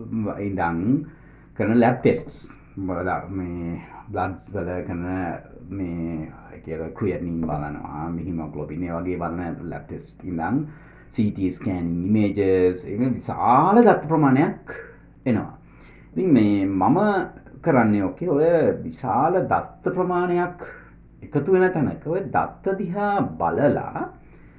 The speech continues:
වි-, විවිධ සෞඛ්‍ය ක්ෂේත්‍රයේ නොවිසඳුණු ගැටලු සඳහා පිළිතුරු සොයන එක තමයි මගේ, අ,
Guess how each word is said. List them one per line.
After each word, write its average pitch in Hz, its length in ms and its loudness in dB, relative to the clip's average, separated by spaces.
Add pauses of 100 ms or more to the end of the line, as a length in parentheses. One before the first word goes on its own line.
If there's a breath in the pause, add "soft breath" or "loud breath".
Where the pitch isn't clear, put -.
(800 soft breath)
වි-, 139 180 4 (140)
විවිධ 165 480 2 (1040)
සෞඛ්‍ය 101 320 -2
ක්ෂේත්‍රයේ 180 440 0
නොවිසඳුණු 220 1080 4
ගැටලු 175 440 2
සඳහා 220 720 -2 (180)
පිළිතුරු 143 380 2
සොයන 180 260 0
එක 170 140 -2
තමයි 185 720 -4
මගේ, 139 720 2 (220)
අ, 101 100 -4